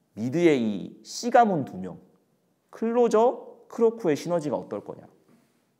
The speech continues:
클로저 선수도 지금 이제 이렇게 프로필이 나오는데 삼 년 차 게이머, 뭐 케이디에이 삼 점 칠에 스프링만 출전. 아쉽지만 경쟁자가 너무 강하고 잘했어요. <laughs> 네, 아쉽지만.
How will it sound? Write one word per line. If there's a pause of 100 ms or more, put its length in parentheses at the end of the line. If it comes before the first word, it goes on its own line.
(640)
클로저
선수도
지금
이제
이렇게
프로필이
나오는데
삼
년
차
게이머, (240)
뭐
케이디에이
삼
점
칠에 (200)
스프링만
출전. (440)
아쉽지만 (280)
경쟁자가 (300)
너무
강하고
잘했어요. (200)
<laughs>
네, (300)
아쉽지만.